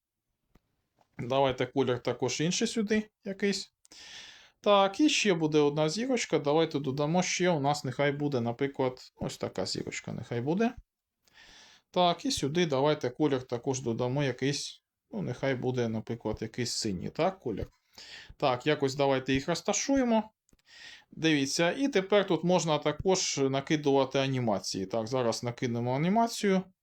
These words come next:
Так, у нас тут є, да, так, давайте сюди анімація. Так, у нас тут буде анімація, наприклад,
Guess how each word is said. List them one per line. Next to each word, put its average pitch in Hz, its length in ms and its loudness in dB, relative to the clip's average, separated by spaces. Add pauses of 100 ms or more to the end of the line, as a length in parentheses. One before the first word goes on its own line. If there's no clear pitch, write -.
(120)
Так, 117 260 -6
у - 60 -6
нас 131 180 -2
тут 123 200 -8
є, 123 280 -2
да, 120 200 -2
так, 113 320 -2
давайте 120 360 0
сюди 113 340 -4
анімація. 208 640 0 (1900)
Так, 143 360 4
у 156 60 -2
нас 196 200 2
тут 151 200 0
буде 151 280 2
анімація, 165 560 2
наприклад, 147 560 0